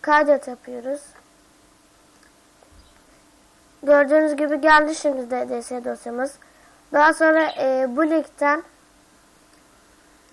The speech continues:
materyal dosyamızı açıyoruz.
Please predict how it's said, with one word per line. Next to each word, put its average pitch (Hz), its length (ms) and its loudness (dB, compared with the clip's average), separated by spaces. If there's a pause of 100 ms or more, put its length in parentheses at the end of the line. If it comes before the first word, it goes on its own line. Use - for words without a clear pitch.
(260)
materyal 294 500 2
dosyamızı 302 760 0
açıyoruz. 285 680 2